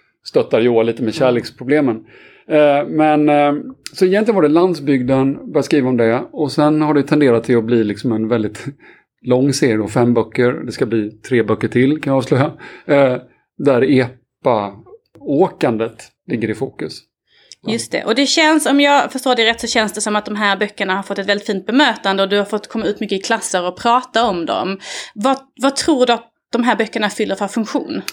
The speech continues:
Speaker 1: Alltså det, det jag uppfattar när jag träffar ungdomar, det är, de är, för dem är igenkänningen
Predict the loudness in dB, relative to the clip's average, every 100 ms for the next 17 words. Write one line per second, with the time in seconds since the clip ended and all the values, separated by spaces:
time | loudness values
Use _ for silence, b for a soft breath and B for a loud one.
0 | B B B B B B B B _ _
1 | _ _ -8 -4 0 2 4 2 2 4
2 | 4 4 2 -2 -8 -12 -14 -8 -6 -6
3 | -2 -2 0 2 2 4 2 2 2 -2
4 | -6 -2 -2 0 -2 0 0 -2 -2 2
5 | 2 2 0 -2 -4 0 2 2 -2 -4
6 | 0 2 4 2 0 2 2 2 0 0
7 | 0 2 2 0 -6